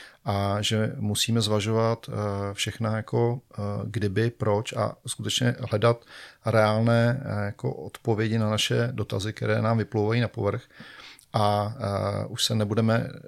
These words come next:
jako opíjet sami rohlíkem, ale musíme si skutečně dávat, eh, ty fakta na stůl. A, a myslím si, že, eh,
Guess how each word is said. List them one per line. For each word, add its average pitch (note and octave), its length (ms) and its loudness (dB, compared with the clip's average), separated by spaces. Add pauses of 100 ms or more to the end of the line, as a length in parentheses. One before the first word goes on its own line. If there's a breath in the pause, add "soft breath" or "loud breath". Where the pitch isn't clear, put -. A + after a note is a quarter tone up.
(240)
jako A#2+ 200 -2
opíjet A2+ 340 0
sami A2+ 420 2
rohlíkem, G2+ 680 -2
ale G#2 160 -2
musíme G#2 320 0
si - 120 -2
skutečně G#2+ 640 -2
dávat, G2 540 -2
eh, G2+ 40 -2 (480)
ty A2+ 100 -2
fakta - 320 -6
na F#2 80 -4
stůl. G2 420 -6 (720 loud breath)
A, G2+ 360 2 (880)
a G2 140 0
myslím G#2+ 240 0
si, B2 140 0
že, B2 120 2
eh, A2+ 760 0